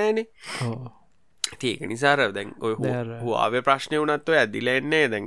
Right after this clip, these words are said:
Speaker 1: ඇත්තටම හුවාවේ ප්‍රශ්නේ නම් දැන් ඔය දැන් හුවාවේ නවත්තලා තියෙනවා. දැන් හුවාවේ වලට බඩු විකුණන එක නවත්තලා තිබ්බනේ ඇමරිකාවට හුවාවේ ඩිවයිසස් දාන්න බෑ කියලා. ඉතින් ඕක දැන්, අ, ආයි පාරක් දැන්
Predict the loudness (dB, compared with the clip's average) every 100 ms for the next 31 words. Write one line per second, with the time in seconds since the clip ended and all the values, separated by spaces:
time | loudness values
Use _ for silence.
0 | -4 -4 2 2 2 2 4 4 4 4
1 | 2 2 2 2 0 0 0 -2 -4 -8
2 | -6 2 2 4 0 -2 -2 0 0 -2
3 | -2 -2 -2 -2 -2 -2 -4 -2 -2 0
4 | -2 -2 -4 -2 -2 -2 -6 -8 -20 -4
5 | 2 2 4 0 0 0 0 0 -2 2
6 | 2 4 2 2 -2 -6 2 4 4 4
7 | 2 2 4 4 0 2 4 6 6 4
8 | 4 2 -4 -4 -12 -20 -12 0 4 6
9 | 4 2 2 -2 -6 -2 0 2 4 4
10 | 6 4 6 4 2 0